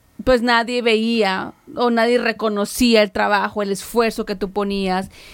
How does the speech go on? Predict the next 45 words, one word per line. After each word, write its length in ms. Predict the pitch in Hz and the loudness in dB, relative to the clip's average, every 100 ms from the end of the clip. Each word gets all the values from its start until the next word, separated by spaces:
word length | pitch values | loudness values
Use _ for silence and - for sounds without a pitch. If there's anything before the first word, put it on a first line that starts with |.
| - | -8
Eh, 180 | 247 254 | -2 0
no, 180 | 220 196 | -2 -2
pues 140 | 202 | -4
nadie 180 | 208 208 | -2 -2
te 100 | 208 | -4
pone 220 | 208 202 | -4 -4
atención 460 | 196 196 196 226 214 | -4 -6 -2 -2 -2
porque 240 | 220 202 | -4 -4
no, 160 | 226 233 | -4 -6
pues 180 | 202 | -6
es, 240 | 208 196 - | -4 -4 -6
es 420 | - 214 196 - - | -4 -2 -2 -6 -8
la 160 | 214 | -4
maestra 460 | 214 208 214 214 220 | 0 0 -2 -4 -4
de 80 | 208 | -2
niños, 400 | 240 240 226 220 | -2 -2 -2 -4
está, 280 | 214 196 - _ | -4 -4 -8 _
está 300 | 214 214 208 | -8 -4 -6
cuidando 340 | 220 202 196 | -2 -2 0
a 60 | 196 | -2
los 100 | 202 | -2
niños. 460 | 233 226 214 226 - - - - - - | -2 -4 -4 -8 -12 -18 -18 -20 -20 0
Pero 440 | 254 247 240 226 - | 2 4 4 4 4
ahora, 680 | 233 233 240 247 269 294 - | 4 4 4 2 2 0 -2
eh, 360 | 240 226 220 202 - | 0 2 2 0 2
todo 260 | 233 247 | 4 4
lo 180 | 262 247 | 2 0
que, 300 | 247 220 208 | 0 -2 0
lo 200 | 214 208 | -2 -2
que 220 | 226 214 | 0 2
he 40 | 208 | 2
aprendido, 640 | 208 240 247 226 226 254 | 0 0 -2 -2 0 0
lo 160 | 226 196 | 0 -2
que 480 | 208 196 185 185 - | 0 0 0 -2 -4
creo 240 | 214 254 | 0 0
que, 180 | 254 294 | 0 -2
y 100 | 285 | 0
realmente 720 | 269 285 294 302 277 320 302 | 0 0 0 -2 -2 -4 -2
en 60 | 262 | -2
mi 100 | 254 | 0
corazón 500 | - 240 240 247 247 | 0 0 0 -2 -4
nunca 220 | 254 254 | -2 -4
había 200 | 254 240 | -2 -2
estado 480 | 247 - 233 233 240 | -4 -4 -2 0 0
el, 280 | 233 185 | 0 -2